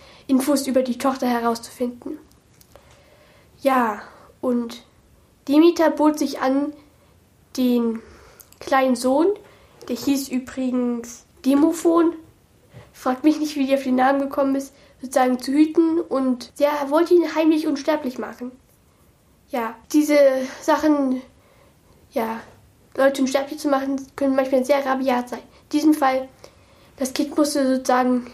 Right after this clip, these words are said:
ja, im Feuer liegen. Aber Demeter hat, ist mit einem speziellen Zauberbann belegt,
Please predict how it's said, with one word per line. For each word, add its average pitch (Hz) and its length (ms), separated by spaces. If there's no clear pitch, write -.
ja, 226 160
im 247 140
Feuer 269 260
liegen. 233 280
Aber 277 300
Demeter 294 340
hat, 294 140
ist - 280
mit 277 140
einem 247 200
speziellen 254 420
Zauberbann 285 540
belegt, 269 380